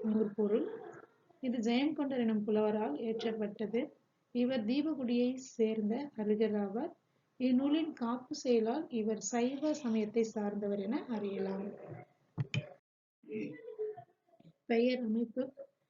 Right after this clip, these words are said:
பரணி நூல்களுக்கு தோற்றுவர் பெயரிலே தலைப்பு தரும்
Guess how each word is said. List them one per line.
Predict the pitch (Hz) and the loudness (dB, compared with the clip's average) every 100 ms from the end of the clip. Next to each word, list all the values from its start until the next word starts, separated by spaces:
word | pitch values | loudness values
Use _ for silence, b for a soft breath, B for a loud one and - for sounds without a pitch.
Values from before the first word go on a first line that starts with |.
| _ _ 226 | _ _ 2
பரணி | 233 254 330 339 | 4 6 4 2
நூல்களுக்கு | 294 247 233 226 - 302 | 4 4 4 2 0 -6
தோற்றுவர் | - 240 233 269 247 - | 0 -2 0 0 0 2
பெயரிலே | 226 214 214 254 294 | 2 4 2 0 -2
தலைப்பு | 220 214 220 220 | 0 -2 0 -4
தரும் | - 214 202 | -2 -2 0